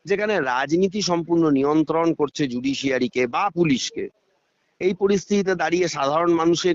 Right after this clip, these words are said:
কি রিলিফ আছে? একমাত্র হাইকোর্ট থেকে কিছু অর্ডার নিয়ে রিলিফ দেওয়া সম্ভবত, কিন্তু হাইকোর্ট পুলিশের ওপর যাই ডাইরেকশন দিচ্ছে সেই ডাইরেকশনও ঠিক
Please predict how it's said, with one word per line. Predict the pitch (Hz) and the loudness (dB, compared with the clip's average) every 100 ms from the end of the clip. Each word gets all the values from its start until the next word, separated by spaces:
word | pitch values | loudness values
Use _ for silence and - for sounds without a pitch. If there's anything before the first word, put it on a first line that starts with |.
| - | -2
কি | 190 156 | -2 0
রিলিফ | 143 165 160 | 2 0 -2
আছে? | 135 127 | -4 -4
একমাত্র | 117 156 160 156 156 | -4 -4 -4 -4 -6
হাইকোর্ট | 131 131 180 165 | -4 -2 -4 -4
থেকে | 185 165 156 | -4 -4 -4
কিছু | 160 165 | -2 0
অর্ডার | 135 143 156 | 0 2 4
নিয়ে | 165 160 | 4 2
রিলিফ | 151 156 139 | 2 0 0
দেওয়া | 151 147 | -2 -2
সম্ভবত, | 143 160 175 151 135 - | -2 0 0 0 0 -2
কিন্তু | 117 143 139 156 - - - | -2 -2 0 0 -2 -16 -14
হাইকোর্ট | 127 143 180 170 | -8 -6 -2 -4
পুলিশের | 165 170 160 175 | -2 -2 0 0
ওপর | 160 165 | 0 -4
যাই | 135 160 165 | -2 -2 -2
ডাইরেকশন | 151 160 160 175 170 | -2 -2 -4 0 0
দিচ্ছে | 160 151 | 0 -2
সেই | 139 151 | -2 0
ডাইরেকশনও | 143 143 151 - 170 151 | 0 -2 -2 -2 -2 -2
ঠিক | 147 | -4